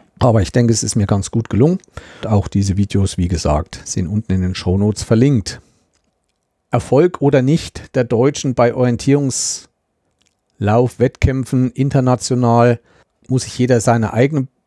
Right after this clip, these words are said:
Meinung bilden. Das Problem halt in Deutschland ist, es gibt viel zu wenig Geld. Auch im Verband des D T B, des Deutschen Turnerbundes, sind wir so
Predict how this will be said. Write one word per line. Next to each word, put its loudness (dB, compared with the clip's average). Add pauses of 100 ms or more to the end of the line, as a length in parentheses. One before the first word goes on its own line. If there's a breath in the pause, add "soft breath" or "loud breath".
(200)
Meinung 0
bilden. 0
Das -4
Problem 0
halt 2
in -4
Deutschland 0
ist, -4
es -4
gibt -4
viel -2
zu -2
wenig 0
Geld. 2 (120)
Auch -2
im 0
Verband -2
des -2
D 2
T -2
B, 2
des -4
Deutschen -4
Turnerbundes, 0
sind 0
wir 2
so 0